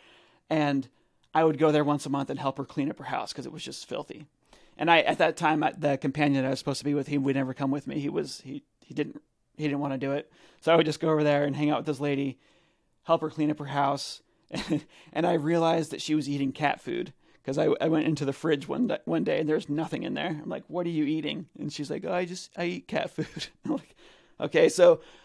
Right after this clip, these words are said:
I was able to go to the, the church and tell them that that's what was happening. And so they just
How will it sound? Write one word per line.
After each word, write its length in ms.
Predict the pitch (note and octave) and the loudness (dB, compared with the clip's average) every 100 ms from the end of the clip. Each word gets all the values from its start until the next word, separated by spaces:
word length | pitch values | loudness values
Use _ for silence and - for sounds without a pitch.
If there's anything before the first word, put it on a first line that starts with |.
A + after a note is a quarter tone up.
| - | 4
I 120 | F3 | 4
was 120 | E3+ | 6
able 220 | F3+ F3 | 6 4
to 100 | F3 | 2
go 180 | C#3 E3 | 4 4
to 240 | - D#3+ | 4 -2
the, 280 | C#3+ D3 C#3 - | 2 2 0 -2
the 120 | D3 | -6
church 360 | - E3 A#3+ | 2 2 2
and 220 | D#3 D3 C#3+ - _ | 0 0 -2 -10 _
tell 200 | - E3+ | 4 6
them 180 | D#3 D3+ | 6 4
that 180 | D3 - | 2 0
that's 220 | D#3 D3+ | -2 -2
what 140 | C#3+ | -6
was 140 | - C#3+ | -6 -2
happening. 500 | D3+ D3 C3 B2 D3 _ _ _ - | -2 -2 -4 -6 -10 _ _ _ -8
And 140 | D3+ | -6
so 120 | - D#3 | 0 4
they 160 | D3+ | 4
just 460 | C3+ D3+ - - | 4 2 0 -6